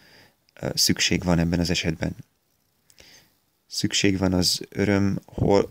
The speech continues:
hormonra, ehhez jó, hogyha az ember a napsütést, öm, élvezi, tehát hogyha napon, napon van, és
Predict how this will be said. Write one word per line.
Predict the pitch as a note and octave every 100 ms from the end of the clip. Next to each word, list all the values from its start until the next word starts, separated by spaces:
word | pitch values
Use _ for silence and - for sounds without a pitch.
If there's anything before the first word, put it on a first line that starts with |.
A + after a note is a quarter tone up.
| -
hormonra, | - - G2+ G2+ G2+ G2+ F#2+ G2+ - _ _ _ _ _ _ _ _ -
ehhez | G#2 F#2+ F#2+ - -
jó, | G2+ G2+
hogyha | G2+ G2
az | F#2+
ember | F#2 F#2 F#2 -
a | -
napsütést, | F#2+ G2 G#2 - G#2+ G2+ G2 - - _ _ _ _ _ _ _
öm, | - - F#2 F2+ F#2+ - - _ _ _ _
élvezi, | - F#2+ F#2+ F#2+ G2
tehát | - F#2 F2
hogyha | F#2 -
napon, | F#2+ G2 G2+ G2 - - A2+
napon | - G2 - G2 F#2+
van, | F#2 F#2 G2 _ _ _ _ _ _ _ _ _ _ _ _ _ _ -
és | G2+ F#2+